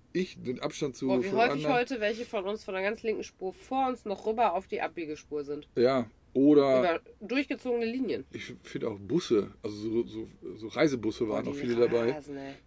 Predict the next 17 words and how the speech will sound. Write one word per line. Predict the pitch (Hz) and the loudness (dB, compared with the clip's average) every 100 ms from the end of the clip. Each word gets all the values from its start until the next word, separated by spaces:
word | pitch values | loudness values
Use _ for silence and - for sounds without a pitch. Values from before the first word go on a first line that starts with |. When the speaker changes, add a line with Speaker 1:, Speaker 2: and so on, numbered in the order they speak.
| 139 - - | -20 -16 -6
Speaker 1:
äh, | 123 113 107 - - 78 85 110 | -4 -2 -4 -8 -10 -14 -18 -16
sind | 113 | -8
dann | 117 117 104 | -8 -6 -8
gerast. | 117 117 123 135 | -6 -4 -4 -4
Dann | 123 117 | -6 -2
waren | 120 131 127 | -2 -2 -2
so | 120 123 | 0 0
ein | |
paar | 120 110 110 | 0 -6 0
L | 165 | 0
K | 160 120 | 2 2
Ws, | 123 - | 0 0
die | |
auf | 127 | -4
einmal | - 127 | -4 -8
von | 123 113 | -6 -4
rechts | 110 143 - | -4 -4 -8